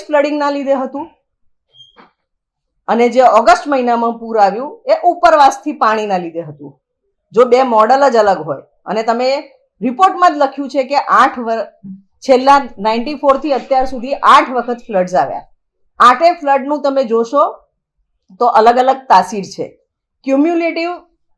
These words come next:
એટલા જ વરસાદમાં દુબાણમાં જતા વિસ્તારમાં સતત વધારો થયો છે, એનો મતલબ સપ-, સતત દબાણો વધી રહ્યા છે. કાંસો પુરાઈ ગયા,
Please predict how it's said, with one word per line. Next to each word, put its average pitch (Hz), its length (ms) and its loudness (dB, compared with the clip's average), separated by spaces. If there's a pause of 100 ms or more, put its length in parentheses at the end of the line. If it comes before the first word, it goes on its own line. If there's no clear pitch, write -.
(240)
એટલા 302 340 4
જ 277 80 -2
વરસાદમાં 285 800 2
દુબાણમાં 262 460 4
જતા 233 300 2
વિસ્તારમાં 262 580 0
સતત 311 420 0
વધારો 226 380 4
થયો 190 320 0
છે, 240 220 -4 (440)
એનો 294 200 2
મતલબ 302 400 0
સપ-, 233 240 -4
સતત 254 400 0
દબાણો 240 440 4
વધી 196 280 -2
રહ્યા 170 220 -2
છે. - 280 -14 (460)
કાંસો 240 360 2
પુરાઈ 262 360 2
ગયા, 262 480 4